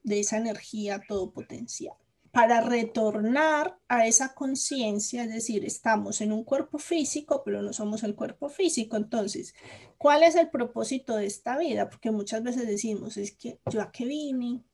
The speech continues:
yo para qué estoy vivo, yo para qué me levanto". Entonces, si no tenemos un propósito, un pequeño propósito, decir, "Pues yo me levanto por mis hijos, pues yo me levanto porque, mm,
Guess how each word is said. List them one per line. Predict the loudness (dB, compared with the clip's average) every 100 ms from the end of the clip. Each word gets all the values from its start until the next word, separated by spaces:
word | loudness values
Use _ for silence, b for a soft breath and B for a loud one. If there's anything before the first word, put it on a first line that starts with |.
| _ -10
yo | -8
para | -6 -6
qué | -8
estoy | -8 -8
vivo, | -4 -4 -4 -6 -8
yo | -6
para | -4 -6
qué | -6
me | -10
levanto". | -6 -4 -4 -4 -6 -8 -10 -12 B B
Entonces, | -6 -2 0
si | 0
no | 0 0
tenemos | 0 0 0 0 0
un | -4
propósito, | -2 -6 -2 -2 -2 -4 -8 -6 -4
un | -4 -4
pequeño | -4 -2 -2 0 -2
propósito, | -4 -6 -4 -4 -4 -8 -6 -2
decir, | 0 0 -4 -4
"Pues | -4 -2
yo | 0
me | 0
levanto | -2 -2 -4 -6
por | -4
mis | -4 -4 -6
hijos, | -8 -12 -16 -18 B B B -4
pues | 0
yo | 2
me | 2
levanto | 2 2 0 0 2 2 2
porque, | -2 -4 -6 -6 -2 0 0
mm, | 0 -2 -2 -4